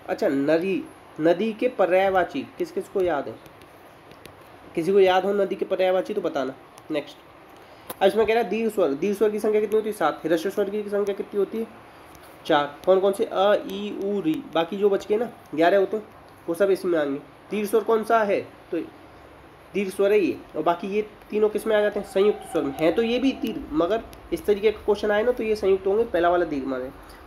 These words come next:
स्वरों का वर्गीकरण पांच प्रकार से हो सकता है, ये भी याद रखना, पूछा जाता है, answer आएगा ए। नेक्स्ट,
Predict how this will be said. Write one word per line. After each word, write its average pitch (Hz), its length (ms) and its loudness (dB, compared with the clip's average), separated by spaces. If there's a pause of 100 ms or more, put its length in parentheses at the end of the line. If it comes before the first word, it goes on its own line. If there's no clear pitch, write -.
(140)
स्वरों 202 260 6
का 233 80 2
वर्गीकरण 220 380 2
पांच 220 280 0
प्रकार 196 260 0
से 180 100 -4
हो 147 60 -2
सकता 127 260 -6
है, 139 120 -4
ये 160 80 0
भी 170 140 -4
याद 160 180 -2
रखना, 143 180 -14 (140)
पूछा 170 180 -2
जाता 190 200 2
है, 208 60 2
answer 190 140 2
आएगा 196 180 2
ए। 165 180 0 (360)
नेक्स्ट, 170 240 -4